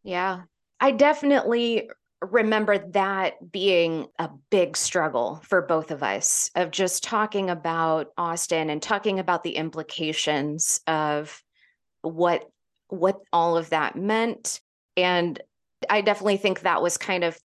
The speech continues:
the way that we talk about it sometimes is, like, if your faith is a Jenga tower, there's, there's always a first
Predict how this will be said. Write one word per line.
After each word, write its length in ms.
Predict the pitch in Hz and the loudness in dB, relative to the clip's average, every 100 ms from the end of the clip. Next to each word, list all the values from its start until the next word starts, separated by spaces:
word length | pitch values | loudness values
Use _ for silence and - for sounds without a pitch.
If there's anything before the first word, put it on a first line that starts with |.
| _ _ _ | _ _ _
the 100 | 220 | -4
way 220 | 202 220 220 | 0 2 4
that 160 | 202 | 2
we 120 | 208 | 2
talk 360 | 202 - 180 185 | -2 -2 -4 -2
about 280 | 185 170 165 | -2 -2 -2
it 100 | - | -4
sometimes 680 | - 170 175 180 165 170 165 | -6 -8 -4 -2 -2 -4 -6
is, 240 | 151 - | -8 -4
like, 480 | 170 160 156 - - | 0 2 0 -4 -6
if 140 | 196 185 | -2 0
your 120 | 175 | 0
faith 440 | - 175 175 170 - | 0 -2 -2 -4 -4
is 400 | 160 160 156 - 160 | -2 -2 -4 -8 -8
a 400 | 156 151 156 160 | -8 -8 -10 -8
Jenga 460 | - 170 175 202 202 | -2 0 2 0 0
tower, 560 | 226 220 233 254 277 277 _ _ _ - | 0 0 2 2 0 -4 _ _ _ 0
there's, 380 | 196 185 180 - | 2 2 0 0
there's 280 | 208 196 220 | 2 2 4
always 360 | 226 220 196 | 4 4 2
a 120 | 185 | -2
first 680 | 175 - 175 175 175 - - | -6 -4 -2 -2 -4 -6 -10